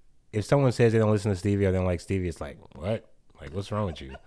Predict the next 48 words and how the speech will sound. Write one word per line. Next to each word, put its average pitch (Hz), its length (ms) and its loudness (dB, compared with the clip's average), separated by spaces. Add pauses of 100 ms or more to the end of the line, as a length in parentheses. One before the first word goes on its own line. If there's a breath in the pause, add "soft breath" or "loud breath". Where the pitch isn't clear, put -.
(160 soft breath)
Like, 113 120 0
there's 127 160 4
almost 147 440 4
an 107 80 2
obligation 104 680 0
to 87 380 -4 (300)
favor 92 560 0
or 80 180 -4
enjoy 85 420 0
his 85 160 -6
music, 80 540 -6 (300)
to - 100 -4
like 98 220 0
his 76 120 -10
music. 76 440 -10 (560 soft breath)
And 131 160 2
I 143 60 4
don't 175 160 4
know 170 120 6
if 143 140 2
it's, 143 240 0 (300 soft breath)
there 202 160 6
is 254 120 4
a 196 100 8
joy 151 480 8
that 131 160 6
I 120 100 4
get 120 260 4
with 113 200 0
listening, 107 400 2
and 101 80 4
I 110 40 0
feel 160 160 0
like 131 160 2
that's 110 220 -2
a 98 60 -2
natural 92 720 0
experience. 85 640 -2
Like, 87 160 -4
if 101 60 -4
you 120 80 2
listen 151 280 -2
to 110 80 2
Stevie 117 260 -2
for 107 120 -6
the 101 60 -6
first 101 240 -2
time, 90 320 -2